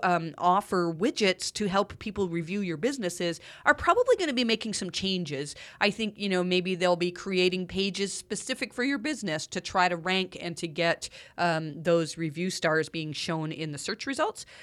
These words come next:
I'm really not sure what changes are gonna happen. The one part that I'm a little bit confused on is, uh,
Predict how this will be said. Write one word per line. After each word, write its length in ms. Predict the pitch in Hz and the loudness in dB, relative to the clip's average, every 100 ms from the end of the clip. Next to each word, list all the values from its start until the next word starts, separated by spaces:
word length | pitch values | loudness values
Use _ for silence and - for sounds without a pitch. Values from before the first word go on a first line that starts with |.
| - | -4
I'm 140 | - 214 | 0 2
really 220 | 240 226 | 4 2
not 120 | 196 | 0
sure 180 | - 202 | 0 0
what 200 | 175 170 | 0 0
changes 420 | - 175 156 151 | -2 -4 -4 -6
are 60 | 147 | -4
gonna 200 | 151 147 | -4 -4
happen. 400 | 151 151 - 143 - - - | -4 -6 -8 -12 -16 -20 0
The 80 | 277 | 2
one 220 | 277 480 | 4 2
part 260 | - 587 392 | 0 -2 2
that 140 | 254 | 2
I'm 160 | 233 214 | 4 4
a 40 | |
little 380 | 196 185 226 240 | 2 2 0 2
bit 220 | 208 214 | 2 0
confused 560 | - 185 - 185 185 - | 0 -4 -4 -4 -4 -4
on 320 | 147 135 147 - | -4 -4 -8 -6
is, 380 | - 180 175 - - | 0 0 0 -4 -2
uh, 300 | 185 170 | 4 4